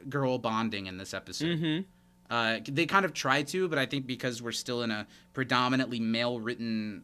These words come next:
Speaker 1: writer's room,
Speaker 2: Yeah.
Speaker 1: they, they don't really know what to do with it other than make a couple sly references to it.
Speaker 2: Mm-hmm.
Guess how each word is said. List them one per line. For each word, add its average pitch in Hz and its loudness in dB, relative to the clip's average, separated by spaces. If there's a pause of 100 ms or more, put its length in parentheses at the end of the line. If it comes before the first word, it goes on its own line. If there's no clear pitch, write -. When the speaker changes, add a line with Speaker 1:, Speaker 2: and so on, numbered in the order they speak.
Speaker 1:
writer's 110 -2
room, 110 -6
Speaker 2:
Yeah. 110 2 (100)
Speaker 1:
they, 107 -6
they 110 -6
don't 110 -6
really 104 -6 (220)
know 170 2
what 175 0
to 139 -6
do 143 -2
with 147 0
it 131 0
other 123 2
than 120 -2
make 117 -2
a 117 -2
couple 113 -10
sly 107 -2
references 107 -6
to 120 -6
it. 127 -6 (320)
Speaker 2:
Mm-hmm. 110 -6